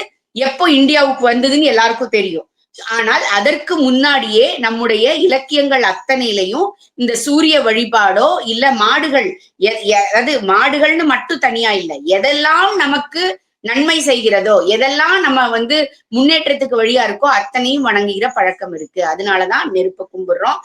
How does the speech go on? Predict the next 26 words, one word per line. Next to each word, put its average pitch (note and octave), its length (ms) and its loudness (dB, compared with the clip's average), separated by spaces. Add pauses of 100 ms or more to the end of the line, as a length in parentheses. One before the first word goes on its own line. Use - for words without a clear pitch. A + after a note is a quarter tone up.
(200)
அதனாலதான் G3+ 680 0
தண்ணியை A3+ 440 -2
கும்பிடுறோம், G3+ 480 0
அதனாலதான் G3 640 2
வாயுவை A3 480 2
கும்பிடுறோம், F#3+ 500 0
அதனாலதான், G3+ 580 0 (280)
அஹ், G3 160 4
சூரியனை C#4+ 480 2
கும்பிடுறோம். A3 540 -2
எல்லாத்தையும் B3+ 800 0
கும்பிடுறது A#3+ 600 0
பழக்கம் A3+ 460 0
யாருக்கு A3 460 -2
இருக்கு A#3 280 -2
அப்படின்னா, G#3+ 400 -4 (360)
இ-, A3+ 320 2
இந்துக்கள். B3+ 580 0
அதாவது A3 300 0
அதற்கு A#3 380 -2
முன்னாடி B3+ 380 -2
இந்த C#4+ 240 -4
பூமியில B3 500 -4 (360)
என்ன B3+ 160 0
சொல்லுவாங்க B3+ 360 0
இல்லையா, C#4 240 2